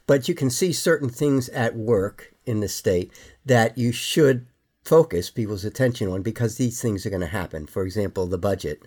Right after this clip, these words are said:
is going to fall this year. We are so used to having surpluses the last two or three years, and now we're destined to have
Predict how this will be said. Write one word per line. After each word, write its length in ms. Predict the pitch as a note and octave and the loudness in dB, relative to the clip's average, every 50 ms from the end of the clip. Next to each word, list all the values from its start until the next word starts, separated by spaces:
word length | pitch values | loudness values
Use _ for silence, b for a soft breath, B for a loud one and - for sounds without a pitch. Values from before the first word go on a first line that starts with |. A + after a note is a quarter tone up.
| B B B B | B B B B
is 220 | - B2+ A2+ G2 | -2 -2 -2 -2
going 280 | - B2 A2+ G#2 G#2 G2 | -2 -2 -2 -2 -2 -2
to 100 | - G2 | -4 -8
fall 400 | F2+ - - D3+ D3 C3+ B2+ A#2 | -8 -2 2 4 6 6 6 4
this 260 | G2+ F#2 F#2 - - F2+ | 2 0 -4 -6 -6 -4
year. 220 | F2 E2 E2+ F#2+ | -2 -2 0 -2
We 120 | F#2 F#2 | -2 -2
are 60 | F2+ - | -4 -4
so 220 | - - A#2+ A#2 | -2 0 0 0
used 340 | A2 G2+ G2+ A2 A2+ - - | 0 0 -2 -4 -4 -4 -4
to 120 | G2 F2+ | -4 -4
having 420 | F2 G#2 G#2 G2 F#2 F#2+ F2+ F2+ - B B B B B B | -2 -2 -2 -2 -2 -2 -4 -6 -6 B B B B B B
surpluses 760 | - - - E3 - C3+ - E3 D3+ C3 B2 - D#3 C3 - | -10 -2 2 4 4 4 4 2 2 2 2 0 -2 -2 -2
the 80 | D3+ | -2
last 340 | C3+ A#2+ A#2 A2+ A2 - - | -2 0 0 0 0 -2 -4
two 160 | - C#3 C3 | -6 -4 -4
or 80 | A#2+ A#2 | -4 -4
three 240 | - - - G#2+ G#2+ | -4 -6 -6 -6 -6
years, 440 | G#2 G2 F#2+ F2+ E2+ F#2+ G#2+ - - B B B B B | -4 -4 -2 -2 -2 -2 -4 -8 -12 B B B B B
and 200 | B C3 B2 A#2+ | B 2 2 4
now 280 | A2+ G#2+ G#2+ G2 G2+ G#2 | 4 2 2 2 0 2
we're 140 | A2 A2+ A2 | 2 0 0
destined 540 | G#2+ - G2 F2+ - - - A2 G#2+ G#2+ | 0 0 -2 -2 -2 -4 -6 -6 -6 -4
to 80 | G#2 G2 | -4 -6
have 340 | E2 G2 F#2 F#2 F2+ F#2 | -6 -4 -4 -4 -4 -6